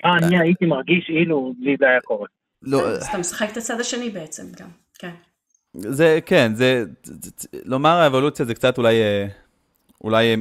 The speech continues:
Speaker 2: אה, אה, מח-, מחייב מדי, כן? כי הרי בסוף של דבר יש אנשים
Speaker 1: אני
Speaker 2: שהם
Speaker 1: אגיד לך
Speaker 2: לא, הם
Speaker 1: למה.
Speaker 2: לא פסיכופטים, שעושים דברים כאלה,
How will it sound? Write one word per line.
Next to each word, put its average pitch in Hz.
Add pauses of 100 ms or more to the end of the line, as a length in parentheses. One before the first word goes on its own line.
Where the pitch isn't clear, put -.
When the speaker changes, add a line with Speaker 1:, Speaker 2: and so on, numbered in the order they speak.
Speaker 2:
אה, 101
אה, 101
מח-, 98
מחייב 107
מדי, 98
כן? 107
כי 101
הרי 98 (200)
בסוף 110
של 117
דבר 110
יש 113
אנשים 104
Speaker 1:
אני 92
Speaker 2:
שהם -
Speaker 1:
אגיד -
לך -
Speaker 2:
לא, -
הם -
Speaker 1:
למה. -
Speaker 2:
לא 131
פסיכופטים, 113 (380)
שעושים 123
דברים 113
כאלה, 117